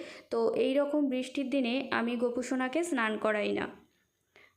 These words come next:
তো আমি একটা টাওয়াল ভালো করে ভিজিয়ে নিয়ে জ-, আহ, তারপরে দেখো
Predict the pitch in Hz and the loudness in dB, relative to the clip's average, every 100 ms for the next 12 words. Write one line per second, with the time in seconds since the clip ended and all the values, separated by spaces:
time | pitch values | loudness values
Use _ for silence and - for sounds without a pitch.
0 | - 269 262 277 277 277 294 277 247 269 | -4 0 2 2 0 0 2 2 4 2
1 | 262 254 247 254 262 262 277 277 240 247 | 2 2 2 2 2 2 2 0 -2 -2
2 | 233 254 262 247 247 269 247 233 233 - | 0 0 2 0 0 0 0 0 -2 -4
3 | 233 233 233 233 226 247 254 233 233 311 | -4 -2 0 0 0 0 2 0 0 -2
4 | 440 | -2